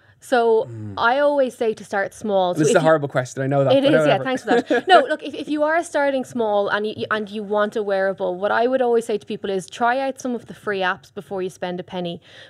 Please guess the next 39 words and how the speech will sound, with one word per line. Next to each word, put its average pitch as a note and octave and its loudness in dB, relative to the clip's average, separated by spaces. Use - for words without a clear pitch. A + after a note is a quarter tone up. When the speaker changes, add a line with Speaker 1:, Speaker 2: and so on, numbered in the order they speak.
Speaker 1:
because G#3 0
I G3+ -2
think G3+ -6
having G#3+ -2
been A3 0
that G3 -4
Egypt G3+ -10
who F#3+ -8
spent F3+ -6
hundreds G3 -4
of F#3 -8
euro F#3 0
over F3+ -6
the F#3+ -8
years F3+ -4
on F3+ -6
wearables, F3+ -4
worn A#3 0
them G3+ -4
once, G#3+ -4
I - 0
mean, G#3 0
in G#3 -4
terms G#3+ -4
of, G3 -4
'cause A3+ -4
the B3 4
wearables, C4+ 0
the A#3+ -12
thing C#4 -2
with D4+ -6
the C#4+ -6
wearables A3 -4
is F#3 -16
you G3+ -6
have A#3 -10
to A3 -16
charge F#3+ -4
them. - -12